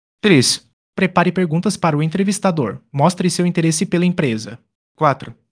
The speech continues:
Vista-se adequadamente. Escolha uma roupa que transmita profissionalismo. Lembre-se, a preparação é a chave. Quanto mais você se preparar, mais tranquilo você ficará na hora da entrevista.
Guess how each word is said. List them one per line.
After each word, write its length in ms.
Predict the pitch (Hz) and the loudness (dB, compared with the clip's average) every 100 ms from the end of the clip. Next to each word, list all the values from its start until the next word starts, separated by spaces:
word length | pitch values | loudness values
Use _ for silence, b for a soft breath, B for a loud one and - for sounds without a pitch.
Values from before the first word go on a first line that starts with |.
| _ | _
Vista-se 360 | - 185 226 180 | -4 -2 0 0
adequadamente. 840 | 160 156 180 185 156 135 - - _ | 0 0 2 4 2 0 -4 -14 _
Escolha 400 | 151 - 170 180 | -8 0 2 4
uma 100 | 190 | 2
roupa 320 | 147 170 180 | 2 0 0
que 140 | 180 | -2
transmita 500 | 196 196 196 143 135 | 0 2 2 0 -2
profissionalismo. 1040 | 151 185 180 202 190 156 139 110 104 110 - _ _ _ | -2 -2 -2 -2 0 0 0 -4 -6 -14 -18 _ _ _
Lembre-se, 680 | 170 175 170 165 147 120 127 | -2 0 0 -2 -4 -4 -8
a 120 | - 151 | -6 -4
preparação 680 | 175 170 165 165 - 190 190 | -2 0 0 0 0 -2 0
é 80 | 180 | 0
a 80 | |
chave. 500 | 165 - 127 113 117 - _ _ _ | 0 0 0 -2 -10 -18 _ _ _
Quanto 220 | 147 156 | -2 0
mais 240 | 180 190 | 2 0
você 240 | 185 190 202 | 0 -2 -2
se 160 | 190 | -4
preparar, 680 | 190 165 - 170 180 113 - - | -4 -4 0 2 2 0 -6 -6
mais 260 | 139 156 | -2 -2
tranquilo 480 | - 220 233 160 170 | -2 -2 0 0 0
você 280 | 170 185 185 | 0 -2 -2
ficará 360 | 214 208 185 | -2 0 0
na 140 | 170 180 | 2 2
hora 160 | 165 | 2
da 100 | 165 | 2
entrevista. 760 | 165 165 180 151 113 - 101 - | -2 -2 -2 -2 -4 -8 -12 -16